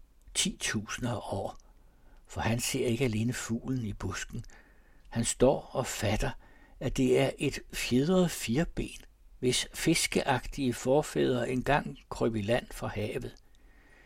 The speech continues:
Perioptalmus står han måske og mumler, mens hans tanker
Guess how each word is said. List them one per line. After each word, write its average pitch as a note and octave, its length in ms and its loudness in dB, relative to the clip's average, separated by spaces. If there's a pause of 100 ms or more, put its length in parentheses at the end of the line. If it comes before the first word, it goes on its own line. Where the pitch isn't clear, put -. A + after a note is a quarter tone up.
(360)
Perioptalmus B2 1120 2 (380)
står B2 300 0
han G#2 120 0
måske A2+ 380 -4
og A2+ 80 4
mumler, G2+ 460 -2 (640)
mens B2 240 0
hans - 260 0
tanker A#2 480 -2